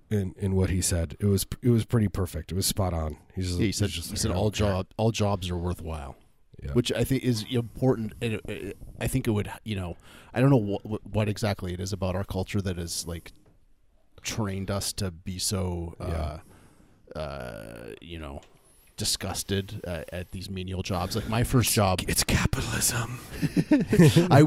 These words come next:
Speaker 2: I work, but, y-, you know, you think that you'd want people, you, you should be encouraging people. Uh,
Speaker 1: Yeah, well, I mean, ultimately, that's what happens. It's just like, I don't, we don't want, it's this, this weird, uh, dicho-, this weird, strange, you know, we don't want,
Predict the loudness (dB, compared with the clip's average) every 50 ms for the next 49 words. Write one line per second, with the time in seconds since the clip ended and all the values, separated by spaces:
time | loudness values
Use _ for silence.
0 | 8 8 8 8 8 8 6 6 4 2 2 2 0 -6 -2 2 4 6 8 8
1 | 6 6 4 2 2 0 0 0 0 2 2 2 2 0 0 2 2 2 2 2
2 | 2 0 2 4 4 2 2 2 0 -2 -2 -2 -2 -2 -2 -2 0 2 0 2
3 | 2 2 2 2 2 2 4 6 6 6 4 2 0 -2 -2 -4 -4 -4 -4 -4
4 | -4 -4 -6 -6 -6 -6 -6 -2 4 8 8 10 10 10 8 8 8 8 8 6
5 | 6 6 6 6 6 6 6 4 4 4 2 2 2 2 2 2 0 0 0 0
6 | -2 -2 -4 -4 -2 -2 -2 -4 -4 -6 -10 -16 -18 -20 -20 -12 -4 -2 0 0
7 | 0 0 -2 -2 0 0 0 2 2 4 2 2 2 -2 -4 -4 -2 -2 -2 -2
8 | -4 -4 -6 -6 -4 -4 -2 -2 0 0 0 0 0 -2 -2 -2 -2 -2 -4 -4
9 | -4 -4 -6 -4 -6 -8 -8 -8 -6 -6 -6 -4 -4 -2 -2 -2 -4 -4 -6 -8
10 | -6 -4 -2 -2 0 0 -2 -2 -4 -6 -8 -12 -16 -20 -20 -20 -20 -20 -20 -20
11 | -20 _ _ _ _ _ _ -4 -2 -2 -2 -2 0 2 2 2 2 2 0 0
12 | 0 0 0 -2